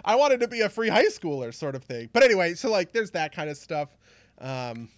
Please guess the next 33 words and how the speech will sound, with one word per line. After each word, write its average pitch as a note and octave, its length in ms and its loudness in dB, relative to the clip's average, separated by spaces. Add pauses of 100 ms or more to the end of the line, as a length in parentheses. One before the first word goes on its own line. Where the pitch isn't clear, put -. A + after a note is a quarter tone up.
(260)
I D#3+ 60 -10
also F#3+ 180 -8
just F#3 200 -14
think F3 240 -10
that C3 160 -10
Julianne D3+ 340 -10
Moore B2+ 300 -10
was C#3 160 -16
kind A#2+ 180 -18
of A2+ 120 -18
weirdly B2 300 -16
cast B2+ 420 -16
in D3 100 -18
this. D#3+ 260 -20 (340)
She D3+ 320 -16
wasn't C#3+ 360 -10
great. C3+ 320 -12
She - 80 -12
was F3+ 100 -10
a D#3+ 40 -14
little C#3 120 -8
boring. A#2 460 -10 (200)
Uh, - 280 -8
Amy F#3+ 200 -2
Adams C#3+ 320 -2
was C3+ 80 -12
also C#3 240 -4
not C3+ 300 -8
super C3+ 320 -14
well C3 220 -8
cast C3 340 -10
in C3 80 -14
this. B2+ 220 -16